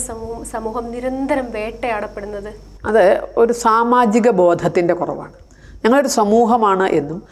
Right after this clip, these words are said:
Speaker 2: ഞങ്ങൾക്ക് നേരെ വരുന്ന പ്രശ്നങ്ങൾ ഇന്നിന്നതാണ് എന്നും അത് അഡ്രസ്സ് ചെയ്യാനുള്ളൊരു കഴിവില്ലായ്മയുണ്ട്.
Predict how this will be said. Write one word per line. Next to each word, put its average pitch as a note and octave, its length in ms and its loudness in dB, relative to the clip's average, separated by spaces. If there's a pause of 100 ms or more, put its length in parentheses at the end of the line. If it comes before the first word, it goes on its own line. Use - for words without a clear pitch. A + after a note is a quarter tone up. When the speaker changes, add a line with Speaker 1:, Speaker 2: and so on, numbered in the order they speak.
(200)
Speaker 2:
ഞങ്ങൾക്ക് C4 400 2
നേരെ A#3 260 4
വരുന്ന A3 260 2
പ്രശ്നങ്ങൾ G#3 500 0
ഇന്നിന്നതാണ് F#3+ 720 2 (100)
എന്നും E3+ 260 0 (120)
അത് F#3 180 2 (140)
അഡ്രസ്സ് G#3+ 540 0
ചെയ്യാനുള്ളൊരു F#3 480 4
കഴിവില്ലായ്മയുണ്ട്. D#3 840 0